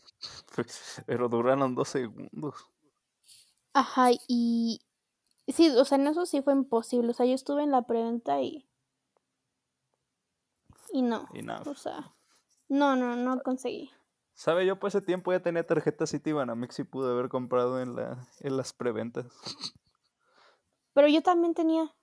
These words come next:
Speaker 2: y intenté en la preventa y nada, o sea, imposible. Y le digo que en agosto le pregunté sobre los precios si tenía para Bad Bunny.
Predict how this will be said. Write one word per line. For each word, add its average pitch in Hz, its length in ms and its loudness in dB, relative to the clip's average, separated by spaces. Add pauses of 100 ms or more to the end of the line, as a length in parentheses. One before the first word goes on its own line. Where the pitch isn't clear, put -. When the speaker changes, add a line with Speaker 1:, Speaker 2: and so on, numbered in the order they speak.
(220)
Speaker 2:
y 262 300 0
intenté 254 360 0
en 262 80 0
la 285 80 4
preventa 247 460 -2
y 262 60 -2
nada, 247 440 -4
o - 720 -20
sea, 247 360 -2
imposible. 254 500 -6 (760)
Y 294 140 6
le 294 120 6
digo 277 280 4
que 262 260 4
en 269 100 6
agosto 311 640 2
le 302 100 2
pregunté 240 640 0
sobre 233 320 0
los 240 200 -8
precios 254 480 2
si 247 100 -4
tenía 233 320 0
para 226 240 0
Bad 233 200 -4
Bunny. 254 360 -2